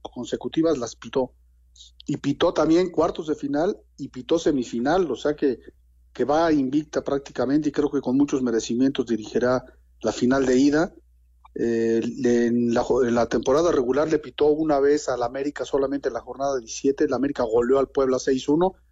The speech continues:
sin problema alguno. Con Tigres no le fue tan bien a los Tigres, a ella sí le fue bien porque Tigres empató a dos con las Chivas en la jornada cuatro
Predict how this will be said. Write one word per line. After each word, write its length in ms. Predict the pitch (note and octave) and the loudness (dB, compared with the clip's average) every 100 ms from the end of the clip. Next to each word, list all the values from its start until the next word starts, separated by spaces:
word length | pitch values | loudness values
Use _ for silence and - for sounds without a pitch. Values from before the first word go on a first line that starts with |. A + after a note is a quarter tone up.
| _ _ | _ _
sin 260 | - - A#2 | -10 -4 -2
problema 380 | A#2 A#2+ C#3+ C3+ | 0 2 2 2
alguno. 320 | C3+ E3 - | 2 2 2
Con 240 | C#3+ C3 | 0 0
Tigres 320 | - F#3+ F3 E3 | 0 2 2 2
no 80 | |
le 100 | D#3 | 2
fue 200 | D3+ D3 | 2 0
tan 200 | C#3+ C#3+ | 0 -2
bien 380 | C#3 D3+ D#3+ - _ _ _ _ - | 2 2 2 -2 _ _ _ _ -4
a 80 | A2 | 0
los 180 | B2+ | 0
Tigres, 360 | - A3 F#3+ C3+ | 2 2 4 2
a 140 | A#2+ | 0
ella 160 | D3+ D#3 | 2 2
sí 120 | E3 | 0
le 60 | D3 | -2
fue 180 | D#3 C#3+ | 0 2
bien 180 | D#3 | 2
porque 260 | D#3 - F3+ | 0 -2 -4
Tigres 320 | - D#3+ D3 | -2 0 0
empató 500 | B2 A#2+ A#2 - D3 | -2 -4 -4 2 2
a 40 | C3+ | 4
dos 180 | C#3+ - | 0 -2
con 120 | B2 | -14
las 100 | A#2+ | -10
Chivas 320 | C#3+ C#3 B2+ | -4 -2 -4
en 60 | A2+ | -6
la 120 | G#2+ | -8
jornada 320 | A2+ A#2+ C3 | -8 -4 -2
cuatro 420 | A#2+ C3+ C#3 E3 | 0 0 2 -2